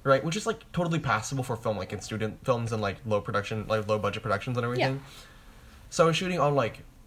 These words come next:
Speaker 1: photo cameras that do video, and it was, like, really good, and all, all the stuff's high definition and everything. And, like, on Stargazer, I moved on to a cinema camera. Me and Josh finagled a actual C one hundred, which is a good, like, mid-range video camera for, uh, prosumers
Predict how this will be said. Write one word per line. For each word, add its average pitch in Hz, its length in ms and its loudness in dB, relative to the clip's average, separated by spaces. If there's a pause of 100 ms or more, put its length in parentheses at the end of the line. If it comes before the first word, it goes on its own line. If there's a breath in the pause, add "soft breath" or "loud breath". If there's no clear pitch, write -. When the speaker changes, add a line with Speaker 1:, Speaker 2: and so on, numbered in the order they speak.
Speaker 1:
photo 131 180 4
cameras 110 380 0
that 110 200 -4
do 127 140 0
video, 101 500 0
and 120 120 -4
it - 20 -2
was, 127 120 -2
like, 131 160 0
really 147 200 -2
good, 101 380 0
and 98 120 -6
all, 98 140 -2
all 113 140 -4
the 110 80 -10
stuff's - 160 -6
high 113 140 2
definition 104 440 -4
and 98 80 -4
everything. 90 400 -6 (340 loud breath)
And, 123 120 -4
like, 113 140 -2 (680 loud breath)
on 120 160 2
Stargazer, 151 600 2
I 127 60 2
moved 139 260 2
on 131 140 2
to 127 120 -6
a 110 60 -2
cinema 131 320 0
camera. 90 500 -6
Me 143 300 0
and 131 100 0
Josh 120 300 0
finagled 117 520 -2
a 104 300 -2
actual 117 480 0
C 123 220 -4
one 113 140 -2
hundred, 107 580 -2 (400 loud breath)
which 127 160 -4
is 117 100 -4
a 117 60 0
good, 123 420 -2 (220)
like, 107 320 -2
mid-range 113 560 0
video 107 200 -2
camera 101 400 -2
for, 98 360 -2
uh, 92 80 -2
prosumers 101 640 -4